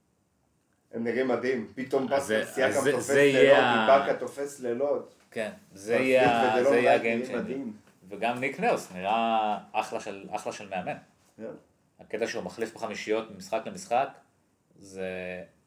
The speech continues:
Speaker 2: לא אגיד חסר תקדים בליגה, אבל זה לא נהוג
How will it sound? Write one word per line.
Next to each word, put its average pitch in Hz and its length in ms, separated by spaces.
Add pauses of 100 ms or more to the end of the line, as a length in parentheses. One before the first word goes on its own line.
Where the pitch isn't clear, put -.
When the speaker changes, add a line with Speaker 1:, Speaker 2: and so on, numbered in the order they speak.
(580)
Speaker 2:
לא 110 120
אגיד 113 180
חסר 120 340
תקדים 131 440
בליגה, 117 440
אבל 95 300 (840)
זה 107 220
לא 120 200
נהוג 127 400